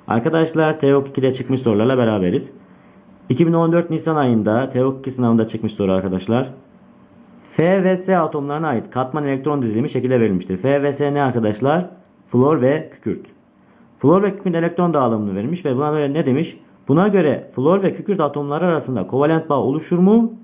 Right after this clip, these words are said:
Neden? Oluşur mu, oluşmaz mı ve sebebi? Şimdi kovalent bağ neydi? A metal ve A metal atomları arasında elektron ortaklaşması sonucu oluşan bağdı.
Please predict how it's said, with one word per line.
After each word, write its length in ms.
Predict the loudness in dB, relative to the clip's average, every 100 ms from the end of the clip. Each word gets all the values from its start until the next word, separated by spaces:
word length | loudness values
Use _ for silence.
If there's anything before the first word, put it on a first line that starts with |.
| -20 -4
Neden? 540 | 0 2 2 0 -4 -12 _ _ -4
Oluşur 280 | -2 0 0
mu, 100 | 0
oluşmaz 340 | -2 -2 0
mı 100 | 2
ve 60 | 2
sebebi? 440 | 4 2 2 -4 -10 -20 _ _ _ _ -20 -20 -20 -20 -20 -20
Şimdi 240 | 0 2 4
kovalent 400 | 4 2 0 0
bağ 120 | 0
neydi? 560 | 2 0 0 0 -2 -6 -10 -2
A 200 | -2 0
metal 440 | -2 -2 -2 -2
ve 60 | 0
A 160 | 0
metal 280 | 0 -2 -4
atomları 400 | -4 -4 -4 0
arasında 480 | 0 0 -2 -2 0
elektron 340 | 0 0 0
ortaklaşması 600 | 0 0 -2 -2 -2 0
sonucu 220 | 2 4
oluşan 320 | 4 4 2 2
bağdı. 340 | 0 0 -6